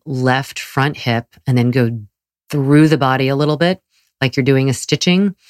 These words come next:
And then you go up to the left side of your ribs, up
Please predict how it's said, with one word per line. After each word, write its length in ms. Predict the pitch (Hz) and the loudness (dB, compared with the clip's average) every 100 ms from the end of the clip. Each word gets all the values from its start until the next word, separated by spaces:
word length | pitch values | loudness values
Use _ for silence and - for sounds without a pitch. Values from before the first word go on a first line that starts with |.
| - - _ | -20 -20 _
And 160 | 139 139 | 0 2
then 140 | 139 | 0
you 100 | 131 | 0
go 260 | 131 131 - | 0 -2 -2
up 200 | 143 - | -4 -2
to 120 | - | -4
the 160 | 135 135 | -2 0
left 560 | 127 151 175 - - _ _ _ _ _ | 0 -2 -2 -8 -14 _ _ _ _ _
side 420 | - - 135 120 | -16 -4 -2 0
of 160 | 120 110 | -2 -4
your 100 | 117 | -4
ribs, 520 | 113 117 143 160 - - - - - - _ _ 139 | -2 -2 -6 -10 -16 -20 -20 -20 -20 -20 _ _ -2
up 260 | 139 - | -2 -4